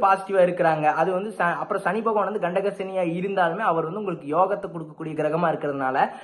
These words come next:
உங்களுக்கு அற்புதமான ஒரு காலகட்டம் அப்படின்னே சொல்லலாம். சனி பகவானும் ஸ்ட்ராங்கா இருக்கிறாரு, குரு பகவானும் பிரச்சனையே இல்ல, அவரோட பார்வையெல்லாம் ஸ்ட்ராங்கா இருக்குது. அதனால எந்த ஒரு ப்ராப்ளமே இல்ல. அடுத்து குரு பகவான் வந்து ஆறாம் இடத்தை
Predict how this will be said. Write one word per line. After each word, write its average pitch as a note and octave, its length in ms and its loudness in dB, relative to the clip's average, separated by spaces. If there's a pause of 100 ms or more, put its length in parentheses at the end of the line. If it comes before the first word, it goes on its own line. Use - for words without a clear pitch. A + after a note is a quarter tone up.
(120)
உங்களுக்கு E3 280 2
அற்புதமான A#3+ 480 6 (120)
ஒரு A3 120 4
காலகட்டம் G3 480 8
அப்படின்னே F3 380 0
சொல்லலாம். D#3+ 340 0
சனி F3+ 160 0
பகவானும் G3 320 2
ஸ்ட்ராங்கா E3+ 320 4
இருக்கிறாரு, D#3 380 4
குரு A#3 180 0
பகவானும் A#3+ 320 2
பிரச்சனையே A#3 460 0
இல்ல, F#3 100 2 (260)
அவரோட E3+ 220 4 (100)
பார்வையெல்லாம் A#3+ 540 6
ஸ்ட்ராங்கா A3 460 6
இருக்குது. E3 280 0 (220)
அதனால F3+ 180 2 (140)
எந்த G#3+ 180 -2
ஒரு A3 160 2
ப்ராப்ளமே A3 440 6
இல்ல. F3 120 8
அடுத்து A3 300 0
குரு G#3 160 0
பகவான் G3+ 200 0
வந்து G#3+ 140 2 (140)
ஆறாம் A3 280 6
இடத்தை G3 180 -6